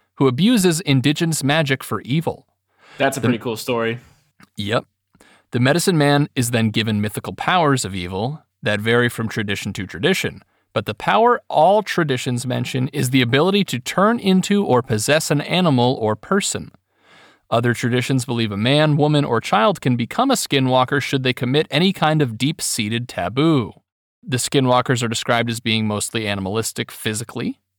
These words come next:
Speaker 1: even when they are in human form. They are reportedly near impossible to kill except with a bullet or knife dipped in white ash, which is
Speaker 2: Dude.
Speaker 1: super fucking cool. <laughs>
Speaker 2: I'll take that trade. If I was a medicine
Speaker 1: Yeah.
Speaker 2: man,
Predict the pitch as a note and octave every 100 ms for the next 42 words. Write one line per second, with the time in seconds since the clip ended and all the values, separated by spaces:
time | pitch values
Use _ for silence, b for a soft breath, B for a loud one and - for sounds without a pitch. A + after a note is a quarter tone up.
0 | _ _ B2 C3 C#3+ C3+ C3 B2+ B2+ C#3+
1 | C3 A#2 C3+ G#3 - - F#2+ E2 C3+ G#3
2 | _ _ _ _ _ _ _ _ A#2+ A#2
3 | A2+ - F3 F3 E3 C3+ C3 D#3+ E3 C#3
4 | - A3+ A#3 G#3 F3 C#3 - E3+ C#3+ C3
5 | B2+ - - F3 D#3 C#3 A2+ B2+ D#3+ A3
6 | A#3 D#3 D3+ C3 C3+ E3 F3+ - - -
7 | C#3+ - - E3+ D#3 G2 G2 C3+ - A2
8 | D#2+ - - - - G2+ F#2 E2 - C3+
9 | A2 D2+ F2+ C3+ - G2+ C3+ B2 - A#2
10 | - - _ _ - A3 A3 A#2+ G#2+ G2+
11 | - - G#2+ G#2 G#2+ _ - E3+ E3+ E3
12 | E3 D#3+ D#3+ E3 E3 E3 D#3+ D#3